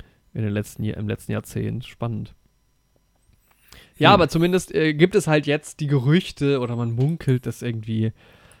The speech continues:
Speaker 1: ähm, auch Christopher Nolan jetzt als Vor-, das als Vorwand gibt, der Film sei noch nicht fertig, weil er halt auch nicht will. Also, dass es dann eher so die Entscheidung ist, na, vielleicht wollen wir doch nicht mit Barbie, äh, ins Kino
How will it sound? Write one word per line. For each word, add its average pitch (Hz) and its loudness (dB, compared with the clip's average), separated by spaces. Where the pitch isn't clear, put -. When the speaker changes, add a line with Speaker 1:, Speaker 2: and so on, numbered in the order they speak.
Speaker 1:
ähm, 104 2
auch 110 -4
Christopher 131 0
Nolan 127 8
jetzt 120 2
als 123 0
Vor-, 123 2
das 123 -2
als 123 -6
Vorwand 135 6
gibt, 131 0
der 120 2
Film 135 0
sei 123 -2
noch 117 -4
nicht 117 -10
fertig, 120 -4
weil 113 -2
er 113 0
halt 113 2
auch 110 0
nicht 110 -2
will. 127 6
Also, 110 -4
dass 110 -10
es 110 -12
dann 104 -6
eher 110 -6
so 107 -6
die 113 -8
Entscheidung 110 -10
ist, 110 -12
na, 117 -2
vielleicht 110 -10
wollen 127 8
wir 123 6
doch 127 6
nicht 135 0
mit 127 0
Barbie, 117 4
äh, 113 0
ins 117 -4
Kino 117 0